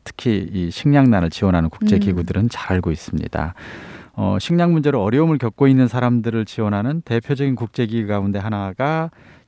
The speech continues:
Speaker 1: 유엔 식량농업기구입니다.
Speaker 2: 예.
Speaker 1: 어, 이십 개월 넘게 국경이 폐쇄되고, 그다음에 가뭄과 홍수로 식량난이 심각해진 북한을 식량 부족 국가로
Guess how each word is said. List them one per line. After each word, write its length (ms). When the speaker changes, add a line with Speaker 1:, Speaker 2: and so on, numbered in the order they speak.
Speaker 1:
유엔 340
식량농업기구입니다. 2250
Speaker 2:
예. 360
Speaker 1:
어, 340
이십 300
개월 240
넘게 840
국경이 360
폐쇄되고, 800
그다음에 260
가뭄과 360
홍수로 320
식량난이 600
심각해진 640
북한을 480
식량 520
부족 320
국가로 640